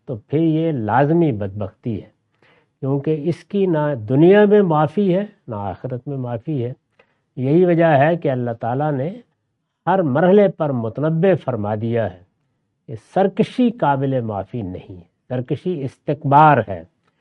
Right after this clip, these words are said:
और इन लफ्ज़ों में बयान किया है कि ऊँट सुई के नाके में से दाखिल हो सकता है, लेकिन कोई मुस्तकबिर, कोई सरकश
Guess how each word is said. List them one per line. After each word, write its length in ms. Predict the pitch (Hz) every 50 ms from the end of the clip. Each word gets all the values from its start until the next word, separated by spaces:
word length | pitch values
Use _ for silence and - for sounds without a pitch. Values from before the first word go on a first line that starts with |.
| _ _ _ _ _ -
और 240 | 127 120 123 143 180
इन 180 | 196 196 170 127
लफ्ज़ों 420 | 117 123 135 131 - 175 202 214 202
में 180 | 180 156 139 120
बयान 280 | 120 110 117 123 127
किया 320 | 120 - 120 120 135 160 156
है 320 | 131 110 107 117 143 156 _ _ _ _ _ _ _ _ _ _ _ _ _ _ _ -
कि 40 | 135
ऊँट 400 | 135 170 208 240 247 247 180 -
सुई 340 | - - 160 156 165 170 165 160
के 200 | - 156 143 131
नाके 480 | 120 110 117 123 123 117 - - 147 135
में 200 | 127 123 117 107
से 220 | - - 143 160 156
दाखिल 400 | 131 107 101 98 - - 127 107
हो 180 | - 120 131 123
सकता 440 | - 175 160 - _ - 190 190 170
है, 320 | 147 160 180 185 185 180 - _ _ _ 143
लेकिन 400 | 123 127 127 127 - 139 135 123
कोई 320 | 127 _ - 151 156 160 147
मुस्तकबिर, 840 | 131 117 110 - - _ - 156 147 - 165 156 156 139 110 104 - _
कोई 260 | - 135 147 147 139 123
सरकश 640 | - _ _ - 151 160 160 - - 160 127